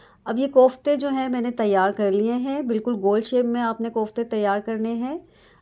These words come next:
अब एक पैन में मैंने हाफ कप जो है कुकिंग ऑयल डाल के उसे गर्म कर लिया है। इसमें एक टीस्पून हमने ज़ीरा शामिल किया है और एक टीस्पून ही कुटी हुई लाल मिर्च डाल के हम इसे फ्राई करेंगे ऑयल में।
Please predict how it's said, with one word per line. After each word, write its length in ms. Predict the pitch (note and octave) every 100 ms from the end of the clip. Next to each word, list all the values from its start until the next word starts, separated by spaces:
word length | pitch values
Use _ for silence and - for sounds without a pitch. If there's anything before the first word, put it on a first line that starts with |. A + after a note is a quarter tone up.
| -
अब 180 | A3 G#3
एक 200 | C#4 -
पैन 180 | C4 B3+
में 120 | C4
मैंने 440 | B3+ B3 B3+ C4 - F3+
हाफ 420 | G#3+ G#3 B3 - - - -
कप 160 | A3+ G#3+
जो 100 | A#3+
है 140 | A#3 A3
कुकिंग 340 | A3 A3 A3
ऑयल 280 | F3 G3 G3+
डाल 200 | G3 F#3
के 120 | F3+
उसे 200 | G#3 G#3 F3+
गर्म 260 | F3 G3
कर 160 | G#3+ A3+
लिया 220 | A3+ A#3
है। 160 | A#3+ B3
इसमें 300 | G#3+ A3 G#3
एक 340 | F#3+ A3 A#3+
टीस्पून 520 | A#3 A3+ A3+ A3 A3 G#3+
हमने 280 | G3+ G3
ज़ीरा 320 | F3 E3 E3+ A3
शामिल 340 | A#3+ G#3+ A3
किया 220 | G#3+ A3 A3
है 140 | A3+
और 200 | G#3+ F#3+
एक 380 | - F#3+ G#3+ A3
टीस्पून 540 | G#3+ G#3 G#3 - G3+ G3+
ही 260 | G#3+ A#3 D#4+ - - - - - _ _ -
कुटी 240 | B3 C4
हुई 180 | C4+ C4+
लाल 320 | A#3 G3 G3+
मिर्च 240 | A#3 B3 A3
डाल 260 | G#3+ F#3+
के 100 | F#3+
हम 180 | G#3+ G#3
इसे 200 | G3 F#3+
फ्राई 840 | G3 - - - - - G3 F3 F#3+
करेंगे 420 | A#3 A#3+ B3+ C4
ऑयल 320 | G#3+ A3 A#3
में। 220 | A#3+ C#4+